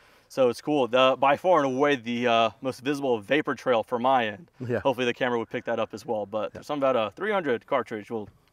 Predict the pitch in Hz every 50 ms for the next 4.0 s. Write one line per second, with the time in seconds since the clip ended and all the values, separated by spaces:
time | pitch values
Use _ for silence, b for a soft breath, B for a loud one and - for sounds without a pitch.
0 | _ - 143 151 143 131 - - 131 120 117 117 117 - 123 120 113 113 110 151
1 | 131 110 107 104 110 107 95 - b b b b b b b b b - - 139
2 | 180 247 226 185 214 240 226 220 208 185 165 196 185 185 175 170 165 - 170 -
3 | - 190 196 185 - - 196 185 180 180 165 160 151 143 156 160 156 151 147